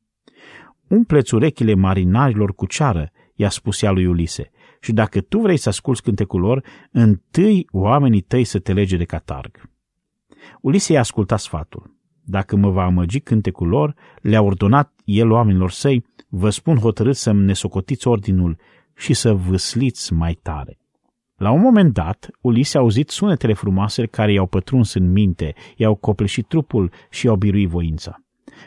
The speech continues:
Pe măsură ce muzica devenea din ce în ce mai dulce, dragostea lui Ulise pentru casă a devenit tot mai slabă. S-a luptat cu această rușine, dar în cele din urmă glasurile magice ale sirenilor au biruit.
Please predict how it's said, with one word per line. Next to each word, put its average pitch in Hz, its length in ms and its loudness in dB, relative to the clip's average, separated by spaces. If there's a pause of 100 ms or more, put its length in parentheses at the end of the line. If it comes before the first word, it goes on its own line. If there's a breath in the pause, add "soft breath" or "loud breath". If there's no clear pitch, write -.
Pe 127 80 0
măsură 156 360 2
ce 139 120 -4
muzica 123 380 2
devenea 110 380 2
din 104 180 2
ce - 160 -2
în 139 100 2
ce 123 140 -2
mai 101 180 0
dulce, 110 360 0
dragostea 110 500 -2
lui 95 100 0
Ulise 95 420 -2 (240 loud breath)
pentru 110 260 0
casă 120 260 -4
a 98 40 0
devenit 95 340 0
tot 101 140 -2
mai 90 200 0
slabă. - 480 -8 (420 soft breath)
S-a - 160 0
luptat 123 380 0
cu - 100 -2
această 127 380 -2
rușine, 98 400 0 (220 loud breath)
dar 131 180 2
în 127 100 4
cele 196 220 2
din 120 200 2
urmă 147 220 2
glasurile 110 680 -2
magice 95 580 0 (220 loud breath)
ale 104 220 2
sirenilor 101 720 0
au 101 140 0
biruit. 82 560 -6